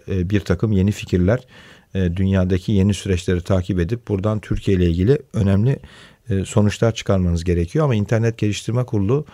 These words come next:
e, doğrusunu söylemek gerekirse, e, gezi olayları esnasında da, e, bazı, e, önemli çalışmalar ortaya koydu.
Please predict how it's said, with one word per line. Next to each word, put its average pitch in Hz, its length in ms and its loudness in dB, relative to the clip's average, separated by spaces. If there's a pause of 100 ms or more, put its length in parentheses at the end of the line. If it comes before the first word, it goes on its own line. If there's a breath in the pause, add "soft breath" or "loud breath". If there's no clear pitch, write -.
(420 loud breath)
e, 107 40 -4 (180)
doğrusunu 98 320 0
söylemek 104 400 0
gerekirse, 113 560 0 (260)
e, 90 180 0
gezi 90 260 2
olayları 107 540 2 (420 soft breath)
esnasında 104 680 -2
da, 110 220 2 (120)
e, 92 260 2
bazı, 95 440 0 (180)
e, 98 260 -2
önemli 98 380 2
çalışmalar 95 560 -2 (320)
ortaya 101 360 0
koydu. 101 400 2